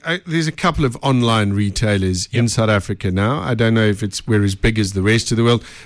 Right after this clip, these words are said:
Speaker 1: but, you know, let's use one of the big ones. Um, do they have to be affiliated with you, or does that not matter?
Speaker 2: No, no. So, um, very much,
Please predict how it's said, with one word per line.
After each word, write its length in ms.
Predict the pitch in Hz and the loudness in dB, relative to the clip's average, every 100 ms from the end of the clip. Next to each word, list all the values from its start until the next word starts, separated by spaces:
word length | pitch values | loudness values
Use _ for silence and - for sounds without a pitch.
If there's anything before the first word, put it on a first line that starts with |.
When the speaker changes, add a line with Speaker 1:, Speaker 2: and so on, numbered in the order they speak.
| - | -2
Speaker 1:
but, 240 | 170 160 _ _ _ _ _ _ | 0 0 _ _ _ _ _ _
you 160 | 180 175 | 0 2
know, 120 | 151 | 2
let's 260 | 180 165 | 0 -2
use 200 | 175 165 | -2 0
one 120 | 143 131 | 2 2
of 60 | |
the 60 | 113 | 2
big 180 | 110 107 | 0 2
ones. 320 | 104 101 - - - - - | 2 2 0 -12 -20 -14 -2
Um, 520 | 123 120 127 - 156 | 0 2 -2 -8 -6
do 120 | - 123 | 0 2
they 260 | 131 147 | 2 2
have 240 | 143 160 - | 0 -2 -4
to 80 | 127 | -6
be 180 | 127 | -2
affiliated 840 | 120 - - 156 156 147 139 135 117 | -2 -2 0 2 4 2 0 -2 -2
with 260 | 120 - | -4 -2
you, 220 | 139 175 156 | -2 -2 -2
or 80 | |
does 240 | 131 127 110 | 0 0 2
that 300 | 120 120 - | 2 2 0
not 280 | 110 104 98 | -2 -2 -4
matter? 360 | 82 73 - 120 | -2 -4 -2 2
Speaker 2:
No, 80 | |
no. 200 | 113 104 | 4 2
So, 520 | 98 - 113 113 113 110 | 0 0 2 2 0 0
um, 360 | 113 107 104 101 | 0 2 2 2
very 180 | 110 | 2
much, 280 | 117 113 - | 2 0 -4